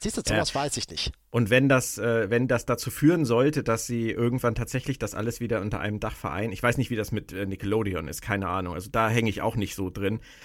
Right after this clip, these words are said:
Speaker 2: Ähm, ich weiß nur, dass da eine Verbindung besteht zu Viacom. Also es ist jetzt nicht so, dass sie die Rechte jetzt auf einmal an A M C geben oder an, an,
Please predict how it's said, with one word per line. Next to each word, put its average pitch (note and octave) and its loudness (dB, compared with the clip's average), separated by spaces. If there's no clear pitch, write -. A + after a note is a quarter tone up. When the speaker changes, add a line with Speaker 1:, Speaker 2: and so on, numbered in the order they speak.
Speaker 2:
Ähm, G#2+ 0
ich G#2+ -6
weiß A#2+ 4
nur, A#2+ 4
dass A#2 4
da A2 6
eine G#2+ 2
Verbindung G#2+ 0
besteht G2 -2
zu F#2 -6
Viacom. E2+ -2
Also G2+ 0
es F#2 -2
ist - -8
jetzt A2 0
nicht C3+ 0
so, B2+ 2
dass A2 0
sie A2 0
die A2 -4
Rechte A#2 -2
jetzt G#2+ -2
auf F#2+ -8
einmal G#2 0
an G2 -2
A - -4
M G2+ 0
C C3+ 6
geben F#2 0
oder F#2 -2
an, F2 -4
an, F2+ -6